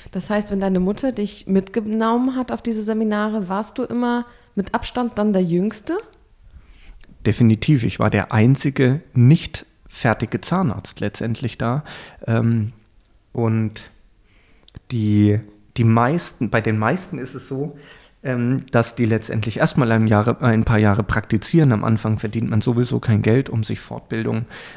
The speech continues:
Speaker 2: ähm, die mehrere tausend Euro kosten, am Wochenende zu leisten. Das heißt, der normale Werdegang ist, man arbeitet, man hudelt so vor sich hin.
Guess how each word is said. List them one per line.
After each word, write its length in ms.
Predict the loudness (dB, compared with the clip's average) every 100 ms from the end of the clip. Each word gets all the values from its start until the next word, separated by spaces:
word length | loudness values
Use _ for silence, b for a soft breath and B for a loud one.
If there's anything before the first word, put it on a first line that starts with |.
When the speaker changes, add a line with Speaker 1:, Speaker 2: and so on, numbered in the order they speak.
| B
Speaker 2:
ähm, 340 | -2 0 2
die 100 | 2
mehrere 340 | 2 2 0 -2
tausend 360 | -2 -2 -2
Euro 260 | 0 0 0
kosten, 420 | -2 -4 -4 -2
am 140 | 0 0
Wochenende 440 | -2 -2 -2 -2
zu 120 | -2
leisten. 520 | -2 -2 -2 -4 -6 -6 B B
Das 180 | -6 -2
heißt, 200 | -2 0
der 60 | 0
normale 500 | 2 0 0 0 2
Werdegang 600 | 0 0 -4 0 0 0
ist, 200 | -2 -4
man 140 | -4
arbeitet, 520 | 0 0 2 2 0
man 260 | 2 0 0
hudelt 420 | 0 2 4 2
so 140 | 0 -6
vor 220 | -6 -8
sich 180 | -8 -4
hin. 240 | -2 -2